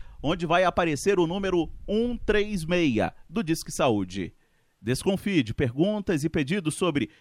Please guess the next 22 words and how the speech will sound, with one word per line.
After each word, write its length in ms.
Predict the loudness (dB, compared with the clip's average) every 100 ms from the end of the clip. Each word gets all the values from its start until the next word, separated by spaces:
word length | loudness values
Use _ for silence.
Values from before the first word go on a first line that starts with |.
| _
senha 560 | -20 -2 2 2 0 -2
de 100 | -4
banco, 560 | 0 2 2 -2 -4 -6 -12 2
conta 440 | 4 4 2 0
bancária, 680 | 0 -2 2 4 4 0 -2 -6 -6
dados 460 | 4 4 4 0 -4
financeiros 840 | -4 -4 -2 0 2 2 -2 -6 -10 0
ou 300 | 2 2 -4 -2
do 100 | 0
I 180 | 4
N 140 | 4 4
S 220 | -2 2
S, 300 | 2 2 0
por 160 | -2 0
exemplo. 560 | 0 0 -2 -6 -8 -10 -20 -20 -8
O 80 | -6
sistema 580 | -4 0 2 4 4 0 _ _
jamais 760 | -6 0 0 2 2 4 2 -2
fará 260 | 0 2 4
perguntas 580 | 2 2 0 0 -4
do 120 | 0 2
tipo. 440 | 2 2 -4